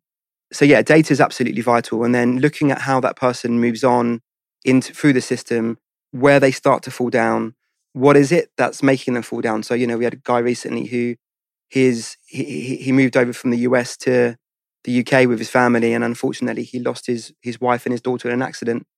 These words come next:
um, became severely depressed. He ended up saving a lady from drowning in the Thames. And he won the George Award for Bravery. He won the High Commendation from Prince Charles at Buckingham Palace that wasn't given to anybody in forty-three years. And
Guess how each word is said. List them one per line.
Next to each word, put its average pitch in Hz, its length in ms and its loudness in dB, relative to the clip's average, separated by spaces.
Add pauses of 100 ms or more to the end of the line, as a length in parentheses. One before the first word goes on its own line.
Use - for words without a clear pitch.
(480)
um, 120 180 0
became 127 320 -2
severely 123 360 -2
depressed. 123 520 -6 (580)
He 135 120 4
ended 147 180 4
up 135 140 2
saving 131 400 2
a 123 40 -2
lady 120 220 0
from 117 160 -6
drowning 120 380 0
in 117 80 -4
the 120 80 -6
Thames. 117 420 -8 (340)
And 123 240 2 (280)
he 143 200 2
won 135 220 6
the 127 60 4
George 147 320 2
Award 131 260 0
for 117 100 -18
Bravery. 123 580 -4 (640)
He 139 120 -2
won 131 160 4
the 127 60 4
High 135 220 2
Commendation 131 640 0
from 120 200 -10
Prince 123 180 -8
Charles 123 320 -2
at 123 80 -10
Buckingham 123 320 -6
Palace 120 280 -8
that - 100 -12
wasn't 117 200 -12
given 120 140 -8
to - 120 -10
anybody 120 280 -6
in 117 80 -6
forty-three 120 440 -10
years. 120 280 -4 (540)
And 127 360 4